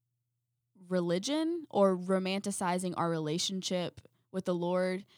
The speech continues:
Um, and when I say romanticizing, I mean painting this perfect picture of, um, what it means to love the Lord, what it means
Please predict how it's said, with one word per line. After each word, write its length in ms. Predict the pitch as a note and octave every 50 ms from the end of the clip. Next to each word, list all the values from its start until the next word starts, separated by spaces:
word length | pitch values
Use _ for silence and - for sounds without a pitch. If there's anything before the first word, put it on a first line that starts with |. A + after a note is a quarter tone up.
| _ _ _ _ _ _ -
Um, 320 | G3 F#3 F3 E3 D#3 D3
and 120 | - F#3+ G#3
when 100 | G3+ G3+
I 40 | A3
say 120 | - A3+
romanticizing, 840 | G#3 G3 F#3+ F#3+ F#3+ G3+ G#3 G#3+ G3+ - F#3 F3+ F#3 F#3 F3+ F3+ - -
I 100 | F3+ F#3
mean 200 | F#3 F3+ F3 E3
painting 560 | - - G#3 G#3 A3 G#3 A3+ G#3 G3+ G3 F#3+
this 460 | F#3 F3 F3 F3 E3+ - - - - - - - _ _ _ _ _ _ _ _ -
perfect 560 | - - A3 G#3+ G#3+ - G#3 - - - -
picture 680 | - G#3 F#3 - - - F#3+ F3+ F3 E3+ E3+ E3+ F3+ - _ _ _ _ _ _ -
of, 760 | F#3+ F#3 F3 E3+ E3+ E3+ E3 E3 E3 E3 F3+ - - - - - _ _ _ _ _ _ _ _ _ _ _ -
um, 480 | G3 F#3 E3+ D3 D3 D#3 D3+ C#3+ F#3 F#3
what 160 | G3 G3+ F#3+
it 120 | F#3 -
means 760 | F#3 F#3+ F#3+ F#3+ F3+ F3 E3 E3 E3 E3 F3 - - - -
to 200 | - - G#3 F3+
love 220 | E3+ E3+ D#3+ D#3+ E3+
the 100 | E3 D#3
Lord, 380 | D#3+ E3 D#3+ D#3+ D#3+ D#3+ E3
what 140 | F3 F#3 F#3
it 120 | F3 F3 F3+
means 760 | F#3 F#3 F#3 F#3 F3+ F3+ F3 F3 E3+ F3 F3+ - - -